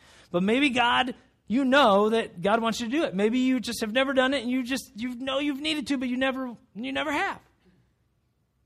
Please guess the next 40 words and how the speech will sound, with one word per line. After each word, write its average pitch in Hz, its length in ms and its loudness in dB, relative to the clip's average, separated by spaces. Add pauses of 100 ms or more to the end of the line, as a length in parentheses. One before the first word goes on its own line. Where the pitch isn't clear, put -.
(760)
So - 120 -2
what 220 140 4
I'm 302 60 2
gonna 320 120 -4
do 233 280 0 (1080)
is 170 120 -6
I'm 196 120 -2
gonna 226 120 -2
pray. 165 380 -2 (680)
And 175 140 0
if 175 140 -2
you 247 160 2
want 302 300 2
to 262 80 -4
do 180 200 -4
that, 165 200 0
if 180 120 -6
you 240 100 0
wanna 302 300 0 (140)
accept 240 520 -2
Jesus, 190 400 -4
if 247 100 -6
you 294 100 -6
wanna 320 180 -2
actually 240 420 -4
take 294 360 -2
that 277 220 -2
step 202 360 -2 (220)
to 208 80 -4
cross 220 260 0
the 240 100 -2
bridge. 202 240 2
Now, 214 140 2
there's 226 220 0
nothing 311 300 -2
special 269 400 0
about 233 200 4
the 202 80 -6
prayer 214 300 0
itself. 170 400 -4